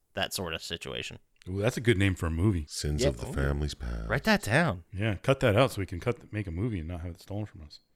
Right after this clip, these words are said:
Speaker 1: Yeah, we ju-, I feel like we come up with so many good ideas here.
Speaker 3: We do. We're
Speaker 1: And then I
Speaker 3: geniuses.
Speaker 1: played video games.
Speaker 3: No shit.
Speaker 2: Uh, how many platinums did you get this week?
Speaker 3: Right.
Speaker 1: I've,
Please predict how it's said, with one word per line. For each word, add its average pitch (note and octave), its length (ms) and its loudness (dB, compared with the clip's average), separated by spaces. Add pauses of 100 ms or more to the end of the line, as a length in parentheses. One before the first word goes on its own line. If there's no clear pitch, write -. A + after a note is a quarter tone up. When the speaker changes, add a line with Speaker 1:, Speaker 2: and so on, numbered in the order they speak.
(120)
Speaker 1:
Yeah, - 220 0
we - 100 0
ju-, E3 160 -2
I D3+ 120 8
feel E3+ 160 6
like F#3+ 100 6
we G3 80 4
come B2 180 0
up A#2 80 2
with G2+ 120 -2
so G2 140 -2
many G#2 140 0
good F#2 140 0
ideas E2 400 -4
here. - 120 -18 (100)
Speaker 3:
We E2 100 4
do. B1 400 -2
We're A2 120 6
Speaker 1:
And E3+ 120 12
then C#4 140 10
I - 40 10
Speaker 3:
geniuses. A3+ 160 6
Speaker 1:
played D#3+ 320 4
video A#2 380 6
games. - 400 -4 (140)
Speaker 3:
No - 340 4
shit. - 420 2 (320)
Speaker 2:
Uh, C#3 460 10 (220)
how D3 160 10
many D3+ 160 10
platinums C#3 460 8
did G#2 100 -2
you B2 80 6
get B2 160 6
this - 200 4
week? F2+ 320 -4
Speaker 3:
Right. F2 600 8 (460)
Speaker 1:
I've, C3+ 280 8